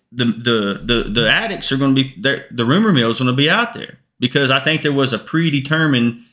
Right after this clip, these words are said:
expectation of what they thought they was gonna get. And if they was talking, you know, maybe they was talking, uh, maybe they was doing stuff they couldn't repay. I mean, I, I mean, there's so many different possibilities of that. But if somebody thought that he really got more money than he did,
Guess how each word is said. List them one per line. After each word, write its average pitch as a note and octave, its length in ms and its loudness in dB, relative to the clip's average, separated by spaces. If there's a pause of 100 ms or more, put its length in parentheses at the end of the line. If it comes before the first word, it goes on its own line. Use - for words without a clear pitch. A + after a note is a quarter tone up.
(200)
expectation C#3+ 720 0
of G#2+ 100 -2
what A#2 140 0
they A2+ 120 -2
thought A#2+ 200 0
they A#2 120 0
was A2 180 -4
gonna G#2 220 -2
get. E3 360 -2
And A#2 220 0
if A2+ 120 -4
they B2+ 120 0
was A2 180 -4
talking, D3+ 640 -2 (180)
you A#2 160 -2
know, A2+ 340 -2 (360)
maybe C#3 240 2
they C#3+ 100 2
was C#3+ 160 -2
talking, C#3 580 -2
uh, G2+ 340 0
maybe B2 260 0
they C3+ 120 2
was B2+ 380 -4 (120)
doing A2+ 200 -2
stuff B2+ 280 -2
they B2+ 100 2
couldn't C3 240 0
repay. C3+ 580 -2
I - 40 -6
mean, G#2+ 260 0
I, - 160 -4 (160)
I A#2+ 40 -20
mean, G#2 280 0
there's A2 180 -4
so F#3 160 2
many D#3+ 140 2
different C#3+ 240 -2
possibilities B2+ 680 2
of F#2+ 100 -4
that. G2 340 -2
But A2+ 320 0 (300)
if - 100 0
somebody G3 360 2
thought E3 340 0
that B2+ 80 -2
he C#3 120 0
really C#3+ 260 0
got C3+ 200 0
more C3 140 2
money C3 260 2
than B2+ 60 4
he G#2+ 140 0
did, C3+ 520 -2